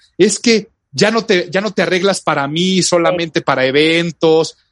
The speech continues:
y que al principio cuando sales le echabas muchas ganitas hasta bajar de peso y ponerte a dieta, que pasa en cualquier época de galanteo. Si tú te arreglas para una cita romántica y le echas ganitas,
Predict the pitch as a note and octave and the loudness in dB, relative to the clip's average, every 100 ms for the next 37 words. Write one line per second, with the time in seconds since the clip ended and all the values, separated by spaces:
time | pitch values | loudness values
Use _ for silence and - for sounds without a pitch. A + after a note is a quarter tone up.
0 | - F3+ F#3+ D#3 E3+ E3 G#3+ A3+ A3 E3 | -4 -2 0 0 -2 -2 0 0 -2 -2
1 | E3 F#3 F#3+ D#3+ - F#3 E3 E3+ E3+ F3+ | -2 -2 -2 -2 -2 -2 -2 -4 -4 -4
2 | D3 C3+ D#3+ D#3 D#3+ C#3+ - A#2+ A#2+ D#3+ | -4 -6 -6 -2 -2 -2 -4 -6 -2 0
3 | E3 D#3 - C3+ C3+ D3+ - C3+ A#2+ B2+ | 2 0 0 0 2 0 0 -6 -6 -4
4 | C#3+ D#3+ C3+ B2 C3 C3+ - C#3+ C3 - | -2 0 0 2 2 0 0 -2 -2 -10
5 | _ - D3 F#3+ F#3 A3 F3 B2+ E3+ E3+ | _ -2 0 0 0 -2 -2 0 0 0
6 | - C#3 C3 C#3 D#3+ E3+ - C3+ A#2 D#3 | -2 -2 0 0 -2 -2 -2 0 -2 -6
7 | _ - - _ - - F3+ F3+ D4 D#4 | _ -20 -20 _ -4 0 0 2 0 2
8 | C4+ G3 F3+ F#3+ F#3 E3+ - C3 B2 D#3+ | 2 2 2 0 0 -2 -4 -4 -2 0
9 | F#3 D#3 - F3+ E3+ D3+ C#3 C#3+ D#3 D#3+ | 0 -2 -2 -2 0 0 -2 -2 -2 -4
10 | - C3 A2+ A2 C#3+ D3 E3 C#3+ D3 C#3 | -8 -4 0 2 2 0 -2 0 -2 -2
11 | B2+ - A#2+ A#2+ - _ _ | -4 -2 -2 -2 -4 _ _